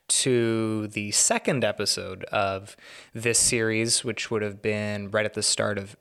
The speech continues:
April. Um, that episode being Let the Wind Blow Through You.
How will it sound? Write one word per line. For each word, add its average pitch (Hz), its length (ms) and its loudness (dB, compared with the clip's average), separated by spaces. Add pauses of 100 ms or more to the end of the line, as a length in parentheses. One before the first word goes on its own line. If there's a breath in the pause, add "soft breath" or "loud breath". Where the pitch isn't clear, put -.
April. 113 500 -2 (400 loud breath)
Um, 107 320 0
that 127 220 2
episode 117 680 2
being 110 460 0
Let 120 260 2
the 113 120 4
Wind 110 400 0
Blow 110 220 2
Through 113 320 -2
You. 101 280 -4